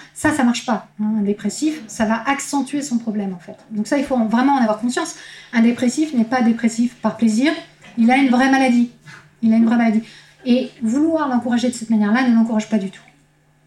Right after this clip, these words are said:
Voilà. Ça, c'est important à dire. Mais là, l'étude qui a été faite ne porte pas sur des dépressifs, elle porte sur des gens comme vous et moi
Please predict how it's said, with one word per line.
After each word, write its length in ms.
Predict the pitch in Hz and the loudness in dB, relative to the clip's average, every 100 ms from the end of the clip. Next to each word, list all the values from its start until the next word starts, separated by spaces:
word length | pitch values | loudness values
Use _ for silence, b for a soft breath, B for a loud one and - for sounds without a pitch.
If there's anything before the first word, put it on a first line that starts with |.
| _ 170 | _ -14
Voilà. 160 | 196 175 - b b | -12 -12 -16 b b
Ça, 80 | 247 | -6
c'est 100 | 247 | -2
important 280 | 233 233 254 | -2 -2 0
à 80 | 214 | 0
dire. 140 | 202 B B 240 | 0 B B 0
Mais 60 | |
là, 340 | 262 349 320 - | 2 2 0 0
l'étude 540 | 233 240 240 247 311 311 | 2 4 2 2 0 2
qui 80 | |
a 40 | 247 | 0
été 160 | 233 | 0
faite 200 | 247 330 | 0 0
ne 80 | 240 | 0
porte 240 | 220 233 - | -2 -2 -2
pas 140 | 247 | -2
sur 180 | - 214 | -2 0
des 80 | 208 | 2
dépressifs, 560 | 220 - 214 339 381 B B B | 2 0 0 0 -2 B B B
elle 200 | 226 214 | -2 0
porte 220 | 339 349 | -2 -4
sur 140 | - 240 | -4 -2
des 160 | 208 | 0
gens 280 | 196 294 415 - - | 0 -2 -4 -12 -4
comme 180 | 220 | -2
vous 220 | 202 214 214 | 0 2 2
et 60 | |
moi 340 | 202 220 370 | 2 2 -2